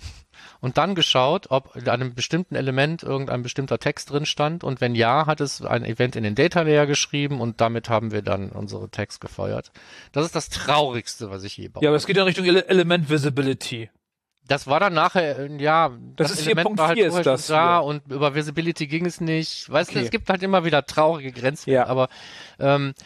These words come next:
Speaker 1: das ist hier schon, mir ist diese Anleitung schon fast zu vollständig. Erstens sieht man nicht nur an den, an einigen dieser, äh, Abbildungen, dass sie, ähm, schon was älter ist, was ja erstmal nicht verkehrt ist, aber man sieht's den Abbildungen halt an, dass der Tag Manager schon so ein bisschen in die Jahre gekommen ist, der da abgebildet ist.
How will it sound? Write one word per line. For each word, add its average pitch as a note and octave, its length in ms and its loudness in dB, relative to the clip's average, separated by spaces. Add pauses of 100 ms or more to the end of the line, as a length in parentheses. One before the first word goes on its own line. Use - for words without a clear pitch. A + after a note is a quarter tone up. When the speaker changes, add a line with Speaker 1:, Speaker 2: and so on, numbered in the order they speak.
(240)
Speaker 1:
das F3+ 160 0
ist - 80 -10
hier F#3+ 100 2
schon, F#3 400 0
mir D#3+ 180 2
ist F3+ 140 -2
diese F3 220 2
Anleitung F3+ 380 0
schon E3 160 -4
fast - 320 -2
zu E3 100 -2
vollständig. D#3 680 0
Erstens E3 360 0
sieht F3+ 180 -8
man D3 160 2
nicht D#3+ 220 -2
nur C#3+ 120 2
an C3+ 140 0
den, B2+ 240 -2
an A#2+ 140 -4
einigen B2 420 -2
dieser, A2+ 500 0
äh, A2 60 -6
Abbildungen, A#2 800 2 (420)
dass A#2+ 300 0
sie, A2+ 380 0
ähm, G#2 640 0
schon C3+ 160 0
was G#2 100 0
älter G2+ 300 0
ist, - 280 -8
was A#2 180 -2
ja - 80 2
erstmal G#2+ 240 -2
nicht G2+ 100 -8
verkehrt - 320 0
ist, - 240 -6
aber A2+ 140 2
man G#2+ 240 -2
sieht's D3 220 -2
den B2 100 0
Abbildungen B2 400 2
halt G#2+ 160 2
an, C3 180 0
dass C3 120 -6
der - 120 -8
Tag - 200 -4
Manager C#3 280 -2
schon C3+ 120 -8
so B2+ 40 -6
ein B2+ 40 -10
bisschen C#3 180 -2
in C3+ 100 2
die B2+ 60 2
Jahre C3+ 260 2
gekommen C#3 340 -2
ist, C#3 120 -8
der C3+ 60 -4
da B2 100 4
abgebildet C3+ 480 -4
ist. - 260 -6